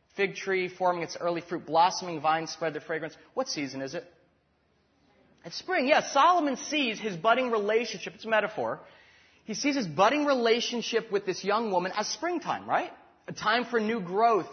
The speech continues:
for beauty. The hearts are starting to thaw and warm up. Love is in the air, and his heart is awakened to this woman, be-,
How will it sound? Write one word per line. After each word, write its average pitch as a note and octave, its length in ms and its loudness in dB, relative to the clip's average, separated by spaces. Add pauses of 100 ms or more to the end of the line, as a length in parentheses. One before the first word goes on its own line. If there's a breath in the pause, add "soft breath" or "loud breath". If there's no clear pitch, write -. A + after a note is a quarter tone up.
for D#3 100 -4
beauty. A3+ 600 -6 (240 loud breath)
The - 60 -16
hearts G3+ 360 -4
are F#3 40 -6
starting F#3+ 280 -4
to E3+ 60 -4 (120)
thaw F#3+ 280 2
and D#3 140 -2
warm F3 220 0
up. F3+ 180 0 (300 loud breath)
Love A3 320 4
is G#3+ 140 -6
in G#3 80 -4
the F3+ 160 -2
air, G2+ 260 -2 (320)
and E3 160 0
his D#3 140 -2
heart A3 340 2
is G3+ 120 -4
awakened F3+ 400 -2
to E3 40 -10
this D#3+ 180 -8
woman, E3+ 220 -4
be-, C#3+ 180 -10